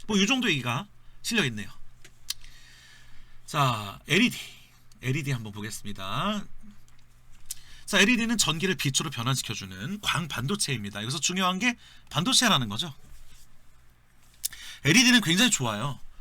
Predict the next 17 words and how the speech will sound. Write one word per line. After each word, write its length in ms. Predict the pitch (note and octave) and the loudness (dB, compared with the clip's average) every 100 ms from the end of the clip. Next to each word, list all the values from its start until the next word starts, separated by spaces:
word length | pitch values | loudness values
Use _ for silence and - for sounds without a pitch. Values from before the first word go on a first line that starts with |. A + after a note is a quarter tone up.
| - - - - | -8 -8 -8 -4
일단은 380 | G3 A#3 C#3+ C#3 | 2 4 4 2
전력이 360 | D#3 G3 A#3 | 2 4 4
적게 300 | - C3 B3+ | 4 2 2
듭니다. 420 | G#3+ B2+ G2 F#2 - - - - - - | 0 -2 -4 -10 -14 -20 -20 -20 -20 -8
그리고 200 | - G3+ | 4 4
수명도 360 | - D4+ D4 A#3+ | 6 4 2 2
깁니다. 500 | C#3 C#3+ A#2 G2 G2 - - | 0 0 -2 -6 -12 -20 -6
그래서 200 | F#3+ F#3 | -2 0
형광등을 400 | B3+ C4+ A#3+ G#3 | 4 4 4 2
대체하고 400 | B2+ - E3+ A#2+ | 2 0 -2 -2
있죠. 280 | G2+ D#3+ G#3 - - - - | -2 -4 -6 -14 -20 -10 2
여러모로 380 | F3 B3 A#3+ D3 | 6 6 6 6
엘이디가 540 | B2+ F#3 D3+ G3+ A#3 - - - | 4 4 4 2 2 -4 -12 -4
상위 380 | - C#4+ D4+ | 0 2 2
호환입니다. 600 | C4 C#4 B3 C#3 A2+ D#3+ - - - - - - - - - - - - - - | 2 4 4 2 -2 -4 -6 -14 -20 -20 -20 -20 -16 -12 -6 -4 -4 -8 -12 -8
자, 260 | - E3+ A#2+ | 2 4 6
엘이디는요. 800 | B2+ B3 A3 D#3+ A2+ G#2 E3+ | 6 6 4 2 0 -2 -4